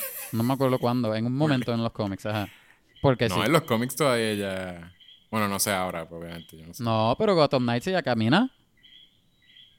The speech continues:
Speaker 1: Y tú ves la silla de
Speaker 2: Gotham
Speaker 1: ruedas al
Speaker 2: Knights,
Speaker 1: lado.
Speaker 2: eso no es, eso es otro universo, qué sé yo,
Speaker 1: <laughs>
Speaker 2: eso.
Speaker 1: Ajá. Pues Titans, si lo quieren ver, a lo mejor yo, yo lo de-, lo hablen y qué más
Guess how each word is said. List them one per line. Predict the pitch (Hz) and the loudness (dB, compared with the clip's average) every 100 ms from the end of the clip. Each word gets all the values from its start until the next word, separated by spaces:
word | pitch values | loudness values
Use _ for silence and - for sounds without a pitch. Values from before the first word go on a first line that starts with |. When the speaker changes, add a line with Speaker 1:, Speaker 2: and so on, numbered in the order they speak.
| _ _ _ - - _ | _ _ _ -20 -20 _
Speaker 1:
Y | 110 | -10
tú | 117 | -2
ves | 143 | 0
la | 160 | 0
silla | 160 143 | 2 2
de | 135 | 4
Speaker 2:
Gotham | |
Speaker 1:
ruedas | 131 123 | 2 2
al | 110 | 2
Speaker 2:
Knights, | 107 143 | 2 2
Speaker 1:
lado. | 123 | 0
Speaker 2:
eso | |
no | 120 123 | -2 -2
es, | 117 | -4
eso | 113 | -4
es | 120 | -4
otro | 123 123 120 117 113 110 _ _ - - - - _ - | -4 -4 -4 -6 -10 -18 _ _ -20 -20 -20 -20 _ -10
universo, | 113 113 95 92 110 | -6 -4 -4 -6 -10
qué | 98 | -8
sé | - 107 | -8 -4
yo, | 139 | -2
Speaker 1:
<laughs> | 127 131 - | -2 -4 -8
Speaker 2:
eso. | - _ _ _ _ - - _ _ _ - - _ _ - | -20 _ _ _ _ -20 -20 _ _ _ -20 -20 _ _ -8
Speaker 1:
Ajá. | 123 - - _ - | -8 -8 -16 _ -2
Pues | 123 110 - - | 0 0 -8 2
Titans, | 175 202 175 135 135 | 4 6 4 2 0
si | 131 | -4
lo | 120 | -2
quieren | 127 147 160 | 0 0 4
ver, | 180 190 - | 2 2 -4
a | 123 | -8
lo | 123 | -6
mejor | 123 123 135 | -8 -10 -10
yo, | 165 156 | -6 -6
yo | 147 147 | -4 -4
lo | 147 135 | -4 -2
de-, | 143 139 | -4 -2
lo | 131 | -4
hablen | 135 135 135 | -2 0 -2
y | |
qué | 127 135 | -2 0
más | 135 | 0